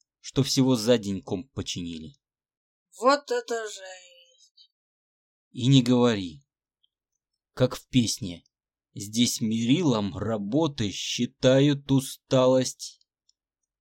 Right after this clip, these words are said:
Speaker 1: А вот на днях начальник в Крым уехал в командировку. Так что ты думаешь,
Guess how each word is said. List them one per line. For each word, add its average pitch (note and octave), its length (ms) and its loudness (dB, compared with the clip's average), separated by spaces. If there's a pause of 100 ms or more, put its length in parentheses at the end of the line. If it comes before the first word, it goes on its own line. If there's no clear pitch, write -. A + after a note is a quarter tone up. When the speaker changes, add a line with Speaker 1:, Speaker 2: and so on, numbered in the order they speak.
Speaker 1:
А B2+ 140 -2
вот A2+ 240 -8
на G#2+ 160 -4
днях G#2+ 340 -4
начальник C3+ 680 -4
в - 100 -20
Крым C3 340 4
уехал G2+ 400 -2
в - 100 -16
командировку. F#2+ 960 -8 (800)
Так C3 220 -6
что - 240 -6
ты D3 160 -2
думаешь, A2 580 2